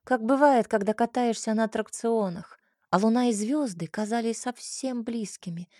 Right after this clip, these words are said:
будто можно дотянуться рукой. К счастью, мне никогда не приходилось жаловаться на вестибулярный аппарат,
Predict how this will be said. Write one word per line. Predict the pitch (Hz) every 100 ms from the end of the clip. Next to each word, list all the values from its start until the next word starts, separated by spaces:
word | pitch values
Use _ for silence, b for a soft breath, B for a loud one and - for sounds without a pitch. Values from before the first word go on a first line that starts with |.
| b
будто | 190 269 _ 269
можно | 247 262 285 247
дотянуться | 226 214 208 233 233 233
рукой. | 220 - 254 233 185 _ _ _ _ _ _ _ _ _ _ _
К | -
счастью, | - 262 302 - -
мне | 285 262
никогда | 262 254 240 214 269
не | 269 254
приходилось | 247 - 247 220 247 240
жаловаться | 196 247 233 214 214 220
на | 220
вестибулярный | 208 202 - 190 208 220 226 208 220
аппарат, | - 202 214 240 262 -